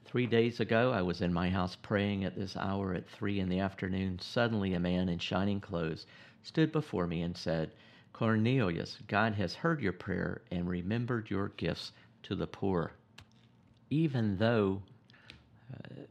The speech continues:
Peter is the one to, uh, receive this message from God, that everything, uh, is now clean, that there's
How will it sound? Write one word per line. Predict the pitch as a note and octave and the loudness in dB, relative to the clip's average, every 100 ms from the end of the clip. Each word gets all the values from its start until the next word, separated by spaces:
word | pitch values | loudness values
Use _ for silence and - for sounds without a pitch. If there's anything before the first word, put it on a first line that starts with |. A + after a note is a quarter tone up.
| - | -8
Peter | - C3+ B2 A#2+ | 0 2 4 2
is | G#2 A2 G#2+ | 2 2 2
the | G2+ | -2
one | F#2 F2 E2 E2+ F#2 - - - - - | 0 0 0 -2 -6 -16 -20 -20 -20 -18
to, | - G2+ F#2+ F#2 F2+ F2 E2 - | -6 -2 -2 -2 -4 -6 -10 -12
uh, | - - - - - - - | -12 -12 -16 -18 -20 -16 -6
receive | F#2+ - - G#2+ G2+ | -4 -2 0 2 2
this | G#2+ G2+ - | 0 0 0
message | F#2 F#2+ F#2+ F2+ - - - - - - - - - - - | 0 0 -2 -2 -6 -8 -20 -20 -20 -20 -20 -20 -20 -14 -4
from | F2+ F2+ | -2 0
God, | F2+ D2 B1+ - - - - - - - - - - - F#2 | 0 0 0 -4 -12 -20 -20 -20 -20 -20 -20 -20 -18 -14 -6
that | F2+ D#2+ D2+ - | 0 0 -2 -4
everything, | G2 G2+ G#2 - G2 F2+ F2+ F2 E2+ - - - - - - - | -2 2 0 0 0 2 0 0 -4 -12 -20 -20 -20 -20 -20 -18
uh, | - - - - - - - | -14 -12 -12 -16 -20 -10 -2
is | F#2 F2+ | 0 0
now | F#2 F2+ E2+ E2 | 0 2 0 -4
clean, | - F2 D2 C2+ - - - - - - - - - - | -6 -4 -2 -6 -12 -20 -20 -20 -20 -20 -20 -20 -20 -14
that | - F2+ - - - | -8 -6 -6 -8 -2
there's | F2+ F2 E2+ - - | 0 0 -2 -8 -14